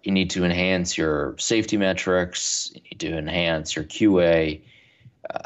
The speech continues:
so there's a lot more work that goes into it. And there were lots of, of these tiny little, uh, sort of industrial achievements, uh,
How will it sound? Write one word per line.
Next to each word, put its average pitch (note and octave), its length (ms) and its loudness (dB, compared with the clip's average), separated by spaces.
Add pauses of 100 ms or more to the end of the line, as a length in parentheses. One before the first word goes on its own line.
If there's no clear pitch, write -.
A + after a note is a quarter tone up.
(120)
so - 180 -4
there's F#2+ 220 0
a G2+ 40 0
lot A2+ 440 0
more G2 260 2
work E2+ 420 0
that D2+ 120 -10
goes C2 280 -6
into - 280 -12
it. B1 120 -6
And A#2 140 0
there C#3 140 2
were A#2+ 200 4
lots A#2 440 -2
of, F#2 240 -8
of E2 380 0
these E2 200 -6
tiny G2 400 -2
little, E2+ 680 0
uh, A1+ 680 -2
sort - 240 -4
of - 160 -6
industrial D#2 480 0
achievements, D2+ 760 -2 (560)
uh, - 60 -10